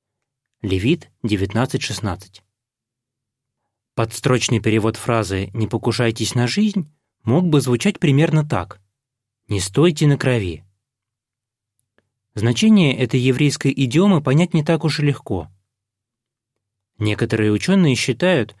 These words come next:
что по смыслу эта фраза связана с предыдущим стихом этой же главы, где говорится: "Не поступайте несправедливо на суде, не будьте предвзяты,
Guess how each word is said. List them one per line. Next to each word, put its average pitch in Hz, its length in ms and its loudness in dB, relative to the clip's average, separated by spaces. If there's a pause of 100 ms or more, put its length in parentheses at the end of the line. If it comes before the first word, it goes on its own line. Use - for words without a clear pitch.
(180)
что - 240 -4
по 127 120 -2
смыслу 143 540 0
эта 131 240 -2
фраза 185 320 2
связана 175 440 2
с 151 60 -4
предыдущим 180 680 0
стихом 170 460 -2
этой 151 260 0
же 131 140 0
главы, 127 460 0 (360)
где 117 180 0
говорится: 113 640 -2 (340)
"Не 113 160 2
поступайте 139 720 0
несправедливо 127 800 2
на 127 100 2
суде, 113 480 -4 (600)
не 156 140 2
будьте 180 340 2
предвзяты, 143 720 0